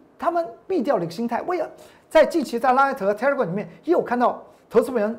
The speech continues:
讲他，他很喜欢做当冲，他特别爱，他还去学了。因为现在来讲呢，你看到这个资讯是一个爆炸的时代啊，很多投资朋友们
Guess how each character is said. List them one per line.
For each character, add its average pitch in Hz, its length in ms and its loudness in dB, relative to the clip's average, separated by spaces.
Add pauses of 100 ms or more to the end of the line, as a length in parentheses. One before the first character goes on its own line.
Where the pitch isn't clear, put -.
(140)
讲 170 180 0
他， - 200 -4 (160)
他 - 120 4
很 381 160 2
喜 190 280 -2
欢 311 260 0
做 269 140 2
当 247 200 2
冲， 262 240 -2 (1400)
他 - 80 -18
特 392 240 -2
别 220 100 0
爱， - 280 -4 (400)
他 311 100 6
还 - 20 2
去 370 140 2
学 165 380 -2
了。 285 200 -2 (2250)
因 247 80 -6
为 277 60 2
现 277 180 -4
在 240 120 2
来 196 100 2
讲 196 180 -6
呢， 165 80 -4
你 165 120 -2
看 220 140 0
到 185 280 0 (240)
这 208 100 -4
个 165 260 0
资 254 260 -8
讯 226 180 -6
是 170 140 -10
一 - 20 -4
个 175 80 -6
爆 208 220 0
炸 175 180 -4
的 - 60 -6
时 - 180 -14
代 160 160 -4
啊， 117 100 -12 (360)
很 262 120 -2
多 349 120 2
投 226 160 0
资 254 120 -4
朋 233 80 -2
友 202 60 -4
们 190 180 -6